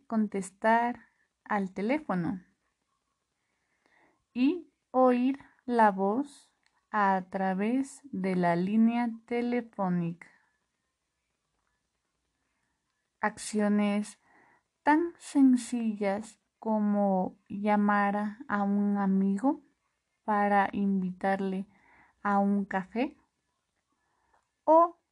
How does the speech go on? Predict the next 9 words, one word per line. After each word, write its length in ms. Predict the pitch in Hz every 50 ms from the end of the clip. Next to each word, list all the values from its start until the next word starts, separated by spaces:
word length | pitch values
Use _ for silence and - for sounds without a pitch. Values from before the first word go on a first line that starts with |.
| _ _
llamar 800 | - 233 220 226 226 220 214 214 220 220 233 240 240 254 262 - -
al 260 | - 214 208 202 202 196
médico 720 | 196 196 190 190 180 175 170 170 175 - - - 190 - _ _ _ _ _ _ _ _ _ _ _ _ _ _ _ -
para 560 | 214 214 208 208 202 202 202 196 196 - - -
concertar 960 | - 202 202 202 202 190 - 202 196 190 220 - - 208 220 240 254 254 - _ _ _ -
una 320 | 233 247 247 247 247 240
cita 560 | 220 - - 220 214 214 - - 254 269 311 311 _ _ _ _ _ _ _ _ _ _ _ _ _ _ _ _ _ _ _ -
eran 460 | - - - - - 196 277 269 254 -
impensables. 960 | - 240 240 220 220 208 208 208 190 208 190 180 175 175 185 196 - - -